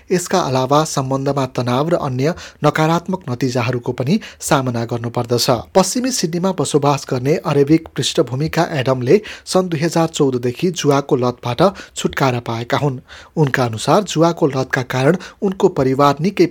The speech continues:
प्रभावित भएको थियो। लतबाट छुटकारा पाउन पनि उनीहरूको सहयोग निकै ठुलो रहेको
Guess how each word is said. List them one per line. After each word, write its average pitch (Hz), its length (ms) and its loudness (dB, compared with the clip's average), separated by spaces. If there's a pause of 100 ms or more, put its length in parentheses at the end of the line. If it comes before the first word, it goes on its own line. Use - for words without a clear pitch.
प्रभावित 123 480 0
भएको 120 300 -4 (100)
थियो। 139 240 4 (440)
लतबाट 233 520 6
छुटकारा 143 360 0 (120)
पाउन 135 320 2
पनि 151 220 -2 (100)
उनीहरूको 165 400 0
सहयोग 143 360 2 (120)
निकै 220 200 0 (120)
ठुलो 139 240 4
रहेको 123 380 4